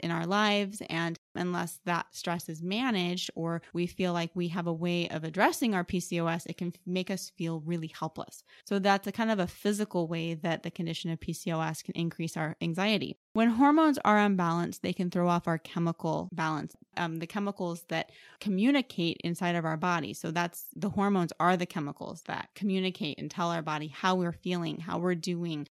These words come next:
and they can be completely thrown off by the hormone imbalance of P C O S, and that can lead to more anxiety. And that's where a lot of times medications can work on the chemical imbalance that we have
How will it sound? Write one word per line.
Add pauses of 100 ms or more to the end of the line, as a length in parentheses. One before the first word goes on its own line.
(120)
and (100)
they
can
be
completely
thrown
off
by
the
hormone
imbalance
of
P
C
O
S, (360)
and
that
can
lead
to
more
anxiety. (220)
And
that's
where
a
lot
of
times
medications
can
work
on
the
chemical
imbalance
that
we
have